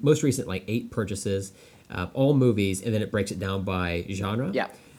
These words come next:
Speaker 1: I, I scrolled down to horror 'cause I was like, "I can't imagine I have too many," and I don't. I have two. I've got
Speaker 2: <laughs>
Speaker 1: The Cabin in the Woods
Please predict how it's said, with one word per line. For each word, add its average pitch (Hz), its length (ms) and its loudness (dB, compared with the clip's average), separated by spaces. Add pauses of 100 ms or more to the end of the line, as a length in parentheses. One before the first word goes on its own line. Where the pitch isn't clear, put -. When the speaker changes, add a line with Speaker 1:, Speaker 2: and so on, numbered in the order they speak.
Speaker 1:
I, 101 340 0
I 107 80 -6
scrolled 113 260 2
down 110 160 0
to 90 60 -2
horror 104 420 2
'cause 98 140 -4
I 95 40 -2
was 95 100 -2
like, 95 140 -4
"I 107 40 -4
can't 135 220 -2
imagine 107 360 -2
I 90 60 0
have 95 220 -4
too 107 120 0
many," 92 500 -2
and 95 200 -2
I 95 60 -2
don't. 104 240 0
I 90 60 0
have 98 200 -4
two. 95 340 2
I've 95 140 -8
got 92 240 -2
Speaker 2:
<laughs> 185 540 -2
Speaker 1:
The 104 100 -4
Cabin 123 220 2
in 165 160 4
the 160 100 4
Woods 131 480 2